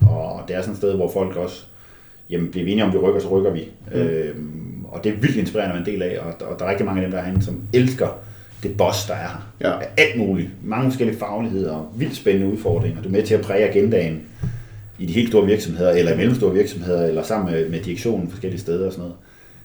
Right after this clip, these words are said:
Speaker 1: Øhm, vildt inspirerende for mange mennesker, øhm, men også meget intenst at være i. Øh, og det er svært for mange også at, at både sige fra, og vi vil gerne have, prøve at skabe noget større rummelighed,
Speaker 2: Mm.
Speaker 1: øh, og sikre, at man også kan gøre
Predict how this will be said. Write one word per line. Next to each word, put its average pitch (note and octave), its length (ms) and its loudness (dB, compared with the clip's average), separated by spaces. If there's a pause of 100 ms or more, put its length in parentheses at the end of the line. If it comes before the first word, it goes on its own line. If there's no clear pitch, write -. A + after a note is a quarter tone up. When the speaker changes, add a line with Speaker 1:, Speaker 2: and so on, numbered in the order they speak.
(360)
Speaker 1:
Øhm, E2+ 320 -2
vildt C3+ 200 4
inspirerende G#2 500 2
for F2 80 -6
mange F#2+ 220 -4
mennesker, G#2 300 -4 (340)
øhm, E2+ 600 2 (540)
men F#2+ 120 0
også G#2 200 4
meget G2 160 0
intenst G2+ 260 0
at F2+ 60 0
være F#2+ 200 -4
i. F#2+ 40 -10 (520)
Øh, F2+ 360 -10 (120)
og E2 120 -8
det G2 60 4
er F#2+ 60 6
svært A#2+ 280 6
for F#2 100 2
mange F#2 240 -2
også G2 180 2
at, E2 60 0 (840)
at E2 180 0 (200)
både G#2+ 180 8
sige F2+ 180 -2
fra, G#2+ 360 -6
og F2 120 -10
vi A2 60 0
vil A#2 120 4
gerne G#2+ 220 8
have, G2 200 4
prøve F#2+ 140 6
at F#2+ 60 6
skabe F#2+ 220 6
noget A2 200 8
større G2 200 4
rummelighed, F#2 440 0 (200)
Speaker 2:
Mm. A#2+ 60 -2
Speaker 1:
øh, E2 400 -2
og E2 60 -12
sikre, - 280 4
at F2 60 4
man F2 100 0
også F#2 160 0
kan F2+ 100 -4
gøre E2+ 260 2